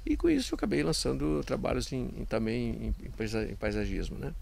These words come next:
Então, a minha carreira, eu mesmo trabalhando na produção, eu sempre, sempre tava com o pé na botânica.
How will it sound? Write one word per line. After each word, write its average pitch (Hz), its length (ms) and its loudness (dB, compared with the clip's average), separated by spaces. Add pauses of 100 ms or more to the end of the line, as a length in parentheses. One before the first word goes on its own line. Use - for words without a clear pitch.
(340)
Então, 392 320 6
a 185 220 2
minha 156 160 2
carreira, 165 380 6
eu 151 220 6
mesmo 175 300 4
trabalhando 156 320 6
na 147 80 6
produção, 147 320 4
eu 160 60 6
sempre, - 280 0
sempre 185 160 4
tava 196 200 6
com 175 80 4
o 165 40 2
pé 170 140 8
na 175 100 8
botânica. 143 640 4